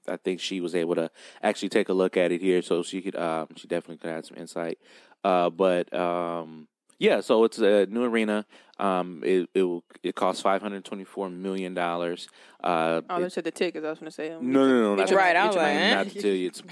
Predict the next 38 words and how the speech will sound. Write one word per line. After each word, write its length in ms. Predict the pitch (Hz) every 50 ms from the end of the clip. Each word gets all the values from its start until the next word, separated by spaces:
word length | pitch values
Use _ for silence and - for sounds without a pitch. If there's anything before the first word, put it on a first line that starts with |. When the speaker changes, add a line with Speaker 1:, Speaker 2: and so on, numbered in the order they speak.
| -
Speaker 1:
not 200 | - 107 98 95 -
the 100 | - 214
tickets 380 | 104 101 90 - 90 - -
to, 260 | - 95 87 85 85 82
to 80 | - 82
build 200 | 82 98 95 90
the 120 | 92 90
arena, 320 | 85 87 90 87 90 87 - - - - - - - -
uh, 180 | 95 90 87 87
which 340 | 90 98 - - - - -
two 140 | - 139 135
hundred 200 | 123 113 101 -
fifty 220 | - 113 - 98
million 400 | 92 92 104 120 139 127 101 92
actually 240 | 87 87 - - 90
came 240 | - - 90 85 82
from 220 | - 87 82 80
taxpayer 460 | - 90 80 82 - - - 85 80
supports. 560 | - - - - - 87 80 78 - - - _ _ - - - - _ -
Uh, 320 | 87 82 80 80 78 78
so 160 | 78 - 87
that's 260 | 80 82 85 85 -
dope. 300 | - 85 85 85 82 - _ _ -
Um, 640 | 80 87 85 82 82 82 80 80 80 80 82 80 _ _ _ _ _ _ _ _ _ _ - - - -
then 320 | 101 98 95 95 95 95 92
it 140 | - -
houses 340 | 87 90 107 104 101 98 - -
about 280 | 78 92 87 85 -
ten 180 | - - 117 107
thousand 380 | - 110 101 98 101 101 120
seats, 480 | 117 - - 95 95 - - - - - _ _ _ _ _ _ _ -
um, 580 | 92 85 85 82 82 85 85 82 82 82 82 80 -
six 200 | - 113 110 -
thousand 340 | - 101 90 90 87 87 87
upstairs, 640 | 90 - - - 92 87 85 82 85 90 - - - _ -
uh, 280 | - 82 85 82 82 78
and 140 | - 87 82
then 280 | 85 85 85 82 78